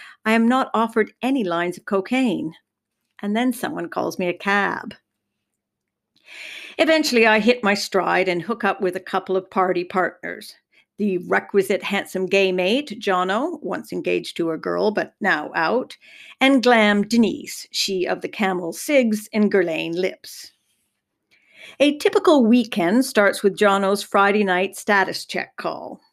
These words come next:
Jono, "Are you up for trade and D T P M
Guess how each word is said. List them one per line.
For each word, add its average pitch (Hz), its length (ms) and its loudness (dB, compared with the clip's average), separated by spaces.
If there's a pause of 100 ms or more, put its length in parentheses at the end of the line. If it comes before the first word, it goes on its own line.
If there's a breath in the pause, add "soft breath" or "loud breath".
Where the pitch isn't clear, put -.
(760)
Jono, 190 520 -6 (880 loud breath)
"Are 247 160 4
you 247 220 6
up 247 200 -2
for 247 100 -8
trade 240 460 -4
and 208 180 -8
D 220 200 -10
T 226 240 -10
P 226 200 -2
M 226 240 -2